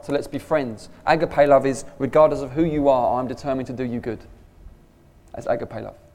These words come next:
Regardless of anything about whe-, what we've got anything in common, whether I like you, I'm gonna do you good. I'm gonna express goodwill towards you.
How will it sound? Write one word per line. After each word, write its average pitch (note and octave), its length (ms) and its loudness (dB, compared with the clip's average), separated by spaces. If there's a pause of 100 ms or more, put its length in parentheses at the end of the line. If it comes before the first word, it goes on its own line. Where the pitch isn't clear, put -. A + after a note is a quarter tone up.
(140)
Regardless D3 480 2
of C3 80 -2
anything D#3 360 0
about A#2 260 -2
whe-, B2 200 -6
what - 120 -4
we've C#3+ 120 -4
got C3+ 80 0
anything C3+ 260 -4
in B2 60 -6
common, D#3 340 -2
whether B2+ 160 -2
I A#2 60 4
like D3 380 0
you, D3 100 -4 (260)
I'm C#3 120 -2
gonna C3 160 -2
do D3 240 2
you C#3+ 180 -2
good. A#2+ 360 -4
I'm C3 200 -4
gonna B2 120 -4
express B2 380 -8
goodwill B2+ 540 -4
towards A#2+ 380 -8
you. G#2+ 140 -8